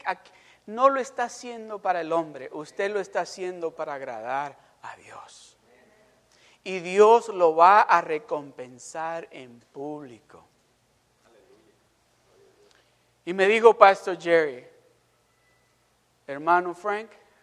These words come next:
te hemos estado mirando,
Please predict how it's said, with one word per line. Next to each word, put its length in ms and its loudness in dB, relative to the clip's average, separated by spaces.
te 240 -6
hemos 320 -8
estado 840 -2
mirando, 920 -14